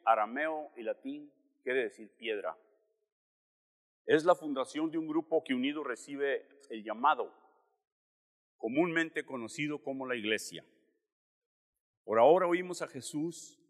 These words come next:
depositando esta pie-, sobre esta piedra, Pedro, las llaves del poder de Dios. Las llaves que Pedro recibe son los instrumentos de poder para gobernar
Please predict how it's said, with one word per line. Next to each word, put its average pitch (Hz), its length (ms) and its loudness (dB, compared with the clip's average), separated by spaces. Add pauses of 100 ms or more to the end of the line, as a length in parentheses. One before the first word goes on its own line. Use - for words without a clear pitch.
(320)
depositando 151 840 -2
esta - 360 -6
pie-, 135 220 -4
sobre 117 300 -6
esta - 260 -4
piedra, 117 500 -2
Pedro, 117 380 -6 (160)
las 107 200 0
llaves 123 420 4
del 117 120 -6
poder 98 320 -6
de 127 120 -10
Dios. 202 500 0 (1500)
Las 113 200 2
llaves 190 340 6
que 180 120 -4
Pedro 180 360 -2
recibe 151 680 -2 (800)
son 170 320 8
los 196 200 0
instrumentos 147 640 -4
de 143 80 -6
poder 131 500 0
para 113 200 -2
gobernar 113 640 0